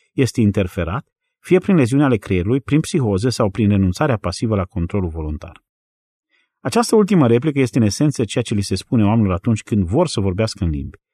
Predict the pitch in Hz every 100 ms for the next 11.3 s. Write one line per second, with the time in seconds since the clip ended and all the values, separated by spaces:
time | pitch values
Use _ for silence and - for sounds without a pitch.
0 | _ - 190 165 151 139 92 78 - _
1 | _ - 147 143 123 - 180 - 147 143
2 | 107 151 135 107 120 117 107 87 - 90
3 | - 240 160 151 135 - 113 180 - 87
4 | 76 85 110 - 208 143 123 101 - 85
5 | 92 - _ _ _ - 190 320 262 185
6 | 165 165 139 135 117 104 - 85 69 -
7 | _ 117 - 226 185 131 101 92 98 123
8 | 101 - 123 - 190 170 110 156 120 95
9 | 110 107 117 110 82 71 78 - 135 101
10 | 82 80 139 _ - - 143 123 - 104
11 | 87 80 104